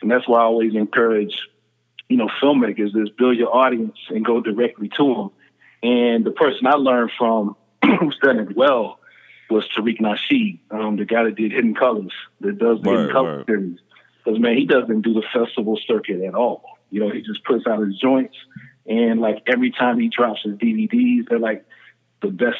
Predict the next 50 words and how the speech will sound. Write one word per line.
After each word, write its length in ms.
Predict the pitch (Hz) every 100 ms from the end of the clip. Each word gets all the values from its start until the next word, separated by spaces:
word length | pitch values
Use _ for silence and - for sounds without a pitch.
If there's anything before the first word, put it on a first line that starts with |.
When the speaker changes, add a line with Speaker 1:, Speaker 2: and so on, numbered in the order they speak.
| -
Speaker 1:
sellers 340 | 123 120 107
on 120 | 104 -
Amazon 500 | 123 107 101 90 82
for, 60 | 110
like, 160 | 95 101
months. 260 | 110 - - - - _ _ _
You 60 | 98
know 60 | 101
what 100 | 101
I'm 100 | 110
saying? 220 | 110 110 _ - - _ _ _
And 200 | 104 104 110
he 140 | 110
just, 240 | 110 107 - - - -
he's 160 | 107 -
killing 380 | - 147 -
it. 60 | - _ - - - _ _ _ _ _ _ _ _ _ _
Speaker 2:
Man, 380 | 87 85 73 60 _ _ _ _ _ -
that's 200 | 101 90
dope. 240 | 104 80
We 80 | 107
need 140 | 139
to, 100 | 135
we 100 | 90
need 120 | 101 110
to 60 |
bring 180 | 104 104
you 60 | 90
to 80 |
Columbia, 340 | - 92 85 82
man. 300 | 82 82 82
I 120 | - 95
got, 240 | 104 82 85
I 60 |
have 160 | 92 87
the 60 |
perfect 320 | 87 92 90 -
spot. 380 | - 85 80 87
Just 140 | -
let 120 | 82
me 80 | 87
know, 320 | 85 80 85 - - - -
um, 300 | 87 82 104
Speaker 1:
Right. 220 | 98 85 -
Speaker 2:
you 80 |
know, 260 | 85 73 - _ -
what 180 | 92
times 400 | - 98 87 87
you 60 | 87
wanna 280 | 85 82